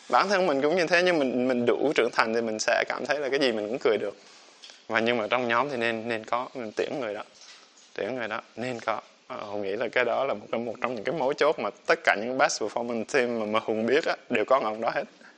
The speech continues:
Đều có, đều có một người đó hết. Một, đó là từ thực nghiệm của mình thôi.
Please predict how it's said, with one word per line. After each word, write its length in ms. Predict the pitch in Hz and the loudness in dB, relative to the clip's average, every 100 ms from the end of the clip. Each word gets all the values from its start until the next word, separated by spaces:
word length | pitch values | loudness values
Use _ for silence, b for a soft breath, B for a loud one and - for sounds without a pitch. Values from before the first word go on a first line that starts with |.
| B B B | B B B
Đều 160 | 104 101 | -4 0
có, 220 | 107 104 - | 0 -2 -4
đều 160 | 107 | -8
có 100 | 104 | -6
một 160 | 131 113 | -6 -4
người 180 | 110 104 | -2 -4
đó 120 | 117 | -4
hết. 100 | 127 135 - - | -6 -8 -12 -10
Một, 180 | 131 120 - B B | 0 0 0 B B
đó 160 | 120 180 | 4 6
là 80 | 151 | 4
từ 240 | 120 110 | 4 4
thực 180 | 107 104 | 2 0
nghiệm 180 | 113 104 | 2 2
của 80 | 131 | 2
mình 200 | 139 113 | 2 2
thôi. 140 | 131 | 2